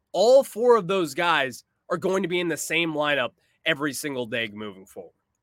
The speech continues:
That is an exciting sight to see, especially as you see these guys come up together.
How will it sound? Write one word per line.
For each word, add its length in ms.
That 260
is 140
an 100
exciting 520
sight 320
to 60
see, 300
especially 680
as 200
you 100
see 240
these 260
guys 400
come 260
up 240
together. 460